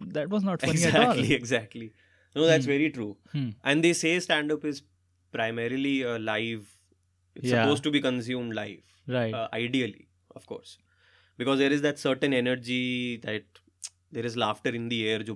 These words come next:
Speaker 2: bolte hain
Speaker 1: Hmm.
Speaker 2: log. And when some people do that, they break that warrior,
Speaker 1: Right.
Speaker 2: uh, break that barrier,
Speaker 1: Barrier.
Speaker 2: warrior,
Speaker 1: Hmm.
Speaker 2: the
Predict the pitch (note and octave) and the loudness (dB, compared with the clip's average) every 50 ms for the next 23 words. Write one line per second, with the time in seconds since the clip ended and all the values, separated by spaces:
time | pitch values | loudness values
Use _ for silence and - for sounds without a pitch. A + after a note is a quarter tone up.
0 | F#2+ G2+ G2 F#2+ - C#3 C#3 C3 A2+ G2+ G2+ G2+ A#2 _ _ _ _ _ _ _ | -6 -8 -8 -6 -4 -2 -2 -2 -2 -4 -6 -12 -14 _ _ _ _ _ _ _
1 | _ _ _ _ _ _ - A2+ A#2 B2 B2+ A#2+ B2 B2 B2 B2 A#2+ A#2+ A#2+ _ | _ _ _ _ _ _ -2 0 0 0 2 2 2 2 2 2 -2 -6 -8 _
2 | _ - - A#2 A#2 A#2+ A2+ A#2+ A#2 A#2 C3 A#2+ A#2 B2 B2 C3 C3 B2 A2+ A2 | _ -10 -4 -4 -4 -2 -2 -4 -4 -4 -4 -4 0 0 2 2 2 2 0 -2
3 | G#2+ A2 A2+ G#2 G#2+ A2+ A2+ A#2+ A#2 - - A#2 G#2+ G#2+ G#2+ G#2 G#2+ A2+ A2+ A2+ | -2 -4 -6 -4 -2 -2 -2 -2 -4 -4 -6 -6 -6 -4 -4 -6 -4 -4 -4 -6
4 | G#2 G2+ - _ _ _ _ _ _ _ _ _ _ _ - G3 C3 A2+ A2 A2 | -6 -6 -10 _ _ _ _ _ _ _ _ _ _ _ -14 -12 -10 -6 -4 -4
5 | G#2+ G2+ G2 G#2 A#2 G#2 G2+ G#2 G#2 G#2 G#2+ G#2+ - G2+ G#2+ A#2 A2 G2+ G2+ - | -4 -4 -4 -6 -6 -6 -8 -8 -8 -10 -10 -12 -14 -10 -8 -6 -6 -6 -6 -6
6 | G#2+ G#2+ G#2 G#2 G2+ G#2 G#2 B2+ B2 A#2 A2 A2 A2 G#2 G2+ F#2+ - - - - | -6 -6 -6 -6 -6 -6 -6 -4 -4 -2 -2 -4 -4 -4 -6 -10 -12 -14 -12 -8
7 | B2+ A#2+ A2+ G#2+ G#2+ A#2 A#2 A2 G#2+ | -6 -6 -6 -6 -8 -4 -4 -2 -2